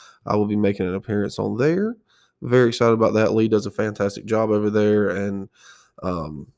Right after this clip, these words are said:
yeah, so I'm, I'm very excited about that. If you don't mind, follow me on Twitter at Q C S Pod. Um, I do have an Instagram now, is at Q C S Podcast. Um, and,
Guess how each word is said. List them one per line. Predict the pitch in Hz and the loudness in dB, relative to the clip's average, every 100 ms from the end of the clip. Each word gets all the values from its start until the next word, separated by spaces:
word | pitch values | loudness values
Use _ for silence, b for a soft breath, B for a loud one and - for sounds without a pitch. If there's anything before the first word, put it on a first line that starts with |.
| - | -2
yeah, | 113 - | -2 -2
so | - - 82 80 | -8 -8 -8 -6
I'm, | 101 104 | -4 -2
I'm | 98 101 104 | -2 -2 2
very | 104 95 | 2 2
excited | - 95 | -2 -2
about | 95 98 | -2 0
that. | 120 156 160 - _ _ _ _ _ _ _ _ _ - - | 4 4 2 -6 _ _ _ _ _ _ _ _ _ -12 -4
If | 120 117 | -2 2
you | |
don't | 113 104 | 2 4
mind, | 123 131 131 | 4 2 2
follow | 131 127 | 4 4
me | 117 | 4
on | 107 101 | 2 0
Twitter | - 127 117 107 | -2 0 0 -2
at | 104 - | -6 -6
Q | 113 104 | -8 -6
C | - 104 101 | -6 -8 -6
S | 98 - | -8 -10
Pod. | - - 147 151 147 139 B B B B _ - | -10 -2 0 0 -2 -8 B B B B _ -4
Um, | 104 101 98 | -2 -2 -2
I | 104 | -4
do | 101 | -2
have | 107 98 | -2 -2
an | |
Instagram | 107 127 123 120 123 | -2 -2 -2 0 2
now, | 120 120 120 113 | 2 4 4 4
is | 113 - | 0 -4
at | 107 104 - | -2 -2 -4
Q | - 98 | -8 -6
C | - 98 - | -4 -6 -6
S | 95 - | -10 -12
Podcast. | - 98 - - 135 135 135 - - B B B B B B _ | -14 -14 -14 -2 0 2 -2 -8 -12 B B B B B B _
Um, | 104 101 101 98 - _ - _ - | 0 2 0 -2 -10 _ -20 _ -8
and, | 110 104 107 107 107 104 104 | -4 -2 -2 -2 -2 -4 -6